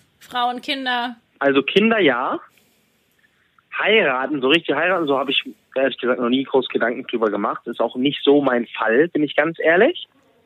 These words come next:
Speaker 1: Oh.
Speaker 2: Aber auch da müssen wir gucken, was, was die Zeit so mit sich bringt. Vielleicht kommt's ja mal.
Speaker 1: Mhm.
Speaker 2: Und was, was halt bei uns, äh, ist, wir sind halt sehr, sehr anst-, anst-, äh, wir sind halt nach der alten Schulerziehung, Anstand,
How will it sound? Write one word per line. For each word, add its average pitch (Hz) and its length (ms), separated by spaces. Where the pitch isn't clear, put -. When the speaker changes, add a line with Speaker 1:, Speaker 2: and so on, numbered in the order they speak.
Speaker 1:
Oh. - 60
Speaker 2:
Aber 139 380
auch 139 240
da 151 460
müssen 151 180
wir 151 100
gucken, 151 220
was, 143 80
was 143 160
die 131 100
Zeit 143 240
so 147 60
mit 147 180
sich 160 140
bringt. 208 240
Vielleicht 127 300
kommt's 135 260
ja 156 80
mal. 175 280
Speaker 1:
Mhm. 214 380
Speaker 2:
Und 117 120
was, 143 140
was 147 180
halt 151 180
bei 156 60
uns, 160 260
äh, 131 220
ist, 135 220
wir 131 140
sind 135 140
halt 135 180
sehr, 143 160
sehr 139 180
anst-, - 520
anst-, 160 340
äh, 123 120
wir 147 100
sind 196 100
halt 202 200
nach 185 200
der 175 120
alten 180 140
Schulerziehung, 120 580
Anstand, 143 580